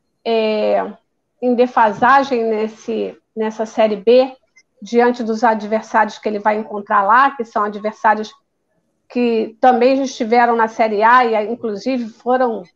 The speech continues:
campeões de várias, de vários campeonatos, né?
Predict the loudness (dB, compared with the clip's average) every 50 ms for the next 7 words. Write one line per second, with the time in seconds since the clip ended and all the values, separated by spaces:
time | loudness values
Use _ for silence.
0 | _ -6 -4 -4 -4 -4 -2 0 2 2 2 0 -2 -4 -10 -10 -6 -2 0 0
1 | 0 0 -2 -4 -6 -8 -12 -18 -20 -20 _ _ _ _ _ _ _ _ _ _
2 | _ _ _ _ _ -20 -16 -12 -12 -10 -4 0 0 0 0 0 -4 -8 -8 -6
3 | -6 -4 -2 -2 -2 -2 0 0 0 0 0 -2 -6 -18 -18 -16 -14 -12 -12 -10
4 | -12 -14 -16